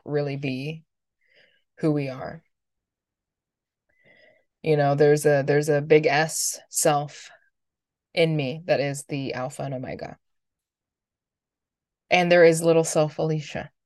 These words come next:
<laughs> There's a little S self who <laughs> is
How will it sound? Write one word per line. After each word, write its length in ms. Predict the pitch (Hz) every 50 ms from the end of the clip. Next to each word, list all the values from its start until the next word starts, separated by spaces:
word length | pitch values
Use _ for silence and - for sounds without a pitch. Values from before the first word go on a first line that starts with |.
| _ _ _ _
<laughs> 260 | _ - 160 - -
There's 280 | 240 262 240 208 175
a 60 | 185 190
little 240 | 196 202 208 202
S 260 | - - 170 165 - -
self 340 | - 147 143 - - - - _ _ -
who 180 | 185 190 202 - - 160 156 - _ - - - _ _ - 233
<laughs> 680 | - _ _ _ - - - - - - - - -
is 380 | - 175 180 175 170 165 170